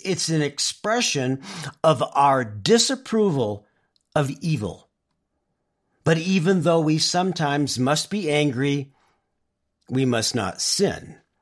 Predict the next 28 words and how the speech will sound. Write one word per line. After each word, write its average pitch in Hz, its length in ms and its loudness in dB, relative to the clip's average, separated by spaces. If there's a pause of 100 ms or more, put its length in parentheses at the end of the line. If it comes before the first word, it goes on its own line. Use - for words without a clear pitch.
(520)
That 139 260 0
means 123 580 -2
don't 127 360 -2
leave 131 260 -2
that 120 240 -2
milk 127 420 0
on 120 180 0
the 110 380 -4
counter 120 420 0
overnight. 107 680 -4 (540)
Never 147 340 2
let 131 320 -4
your 120 300 -6
anger 147 560 0
be 120 200 -2
the 113 220 -2
driving 127 680 -2
force 123 500 -2
in 113 140 -2
your 107 120 -2
life. 101 600 -6 (420)
Never 160 340 4
let 131 280 0
it 123 260 -6
dominate 127 640 2
your 123 220 -2
relationship 123 1040 -2
with 104 280 -8